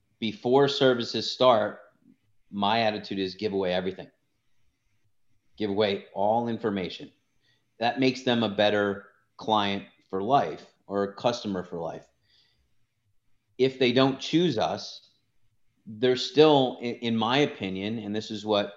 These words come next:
the B D M uh, department is, is growing into, they're still a colleague at that point 'cause they're an investor. We're an investor,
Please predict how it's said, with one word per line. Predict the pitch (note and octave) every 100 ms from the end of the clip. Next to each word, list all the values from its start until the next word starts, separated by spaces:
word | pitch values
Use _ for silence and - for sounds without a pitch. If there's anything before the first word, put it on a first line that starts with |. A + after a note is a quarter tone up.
| -
the | G2+ G2 F#2+ F#2
B | G#2
D | G#2
M | G#2+ G#2+ G#2 _ _
uh, | G2 F#2+
department | F2+ F#2+ G#2 E2 G2 F#2+
is, | F#2 - -
is | G2 F#2 F2
growing | - F#2+ A2 B2+ F#2+
into, | F2+ F2+ - F2 E2+ - _ _ _ _ _ _ -
they're | A2+ C3+
still | - D3+
a | -
colleague | A#2 C#3 D#3 F2
at | F2 G2+
that | E2+
point | - E2 -
'cause | - A2+
they're | B2+
an |
investor. | A#2 D3 D#3 D#2 -
We're | G#2 B2
an |
investor, | C3 F#2+ - - -